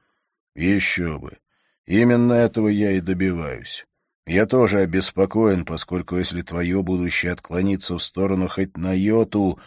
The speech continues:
моё существование и успех моего проекта окажутся под вопросом.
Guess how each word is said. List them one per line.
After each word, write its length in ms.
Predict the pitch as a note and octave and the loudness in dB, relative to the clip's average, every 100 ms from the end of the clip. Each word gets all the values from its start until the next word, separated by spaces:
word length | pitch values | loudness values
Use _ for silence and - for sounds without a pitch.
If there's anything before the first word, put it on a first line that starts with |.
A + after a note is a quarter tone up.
| - _ | -20 _
моё 540 | - F2+ F2+ D#2+ G2 B2+ | -4 -2 0 0 0 2
существование 1200 | - G2 - - E2+ - E2+ E2 D#2+ D#2 C2+ C2+ | 0 -2 -4 -4 -6 -10 -10 -8 -8 -8 -10 -12
и 40 | D2 | -8
успех 680 | E2 F2 - - G#2+ A2 - | -4 -2 -4 0 2 2 0
моего 460 | F#2+ F#2+ F#2 A2 | 0 0 2 2
проекта 760 | A2 G2 G2 A2 A2+ - G#2 F2 - - _ | 2 2 2 2 0 0 0 0 -4 -20 _
окажутся 680 | - F2 G#2 F#2+ F2+ E2 E2+ | -10 -8 -4 -4 -6 -8 -10
под 180 | F#2 E2+ | -8 -8
вопросом. 800 | E2 E2 - D2+ - - - | -8 -10 -14 -14 -12 -14 -14